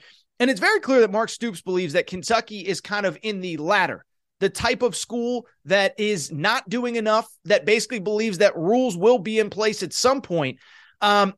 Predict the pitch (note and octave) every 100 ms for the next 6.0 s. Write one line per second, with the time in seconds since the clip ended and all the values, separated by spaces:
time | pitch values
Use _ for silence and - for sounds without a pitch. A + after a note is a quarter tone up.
0 | - A#3 B3+ B3 C#4 C4+ B3 B3 A3+ F#3
1 | A3 C4 F#3+ F3 G#3 A3 G#3 G#3+ G3 A3
2 | G#3 G#3+ E3+ A3+ G#3 F#3+ G3 D#3+ E3+ -
3 | D4 - - G3 A#3 A#3 A3 A3 G3+ A3
4 | G#3 G3+ G3 - G#3+ G#3 G3+ - F#3+ G3
5 | F#3 D3 F3 D3 A#3 E4 - - D#3+ D3+